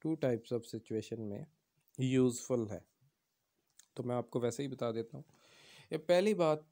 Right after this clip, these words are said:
कर रहे हैं कि जब आपकी एक्सेस डिमांड हो, पहली सिचुएशन तो ये है कि आपकी सप्लाई से डिमांड बढ़ जाए,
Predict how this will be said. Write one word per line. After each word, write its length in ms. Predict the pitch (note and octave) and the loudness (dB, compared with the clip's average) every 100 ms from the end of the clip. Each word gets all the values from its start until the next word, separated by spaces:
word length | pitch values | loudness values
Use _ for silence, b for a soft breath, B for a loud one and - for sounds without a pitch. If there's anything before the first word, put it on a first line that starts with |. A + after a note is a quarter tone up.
| - | 0
कर 160 | C3+ | 0
रहे 160 | B2 C#3 | 2 2
हैं 260 | C3+ C3 C3 | 2 0 -4
कि 140 | C#3 | -4
जब 220 | B2 A#2 | 0 2
आपकी 340 | A#2+ A#2 C3 - | 0 -2 -6 -6
एक्सेस 500 | A#2+ - C3+ C3 - - | -10 -4 -2 -2 -6 -8
डिमांड 420 | G#2 G2+ G#2 G#2+ | -6 -4 -4 -2
हो, 100 | A2 | -2
पहली 280 | B2 A2+ A2+ | -2 -2 -2
सिचुएशन 420 | A2 A2 G#2+ G#2+ | -6 -8 -8 -8
तो 160 | - | -8
ये 260 | G#2+ G#2 G#2 | -6 -4 -4
है 200 | G#2 G2+ | -6 -8
कि 140 | - | -4
आपकी 340 | G#2+ G2+ - A2 | -4 -4 -8 -10
सप्लाई 480 | - - G#2 G#2 G#2+ | -10 -8 -6 -6 -6
से 200 | A2+ G#2 | -6 -6
डिमांड 640 | G2+ F#2+ G2 A2+ A#2+ C3+ A#2 | -6 -8 -8 -4 -4 -6 -6
बढ़ 200 | G#2+ G2+ | -6 -6
जाए, 300 | G2 D2+ | -8 -12